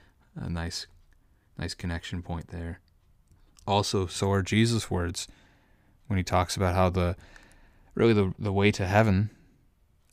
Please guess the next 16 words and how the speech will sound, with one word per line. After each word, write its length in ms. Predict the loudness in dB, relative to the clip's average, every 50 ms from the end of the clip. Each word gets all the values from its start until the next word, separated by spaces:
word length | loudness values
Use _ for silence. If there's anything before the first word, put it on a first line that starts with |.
| _ _ _
is 160 | -8 -4 -2 0
narrow, 460 | 2 4 6 6 6 4 2 -2 -6 -12 -20 _ _ _ _ _ _ _ _ _ _ _ _ _ _ _ -12
but 140 | -10 -6 -4
the, 220 | -4 -4 -4 -6 -4
the 120 | -2 0 2
road 260 | 4 4 4 2 2
that 120 | 0 0
leads 280 | 0 0 -2 -2 -4 -8
to 80 | -10
destruction 560 | -8 -8 -6 -4 -4 -2 -2 -2 -4 -4 -4 -4
is 80 | -4
broad 420 | -4 -4 -2 0 0 2 0 0 0
and 100 | -2 -2
traveled 440 | -2 -2 -2 0 0 -2 -4 -6
by 160 | -6 -4 -2 0
many. 360 | 0 0 0 -2 -6 -8